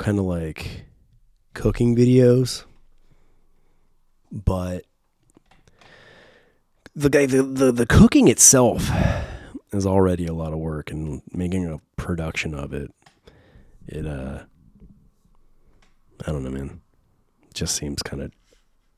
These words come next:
it's adding more when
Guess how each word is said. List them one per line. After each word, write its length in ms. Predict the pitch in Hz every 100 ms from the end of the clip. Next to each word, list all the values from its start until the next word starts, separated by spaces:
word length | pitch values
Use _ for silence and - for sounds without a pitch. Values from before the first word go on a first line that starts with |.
| _ _ _ _ _ _ _ _ _ _ _ _ _ _ _ _ _
it's 140 | -
adding 280 | 95 92 80
more 420 | 73 73 67 - _ _ _ _ _ _ _ _ _ _ - -
when 580 | 76 71 69 69 -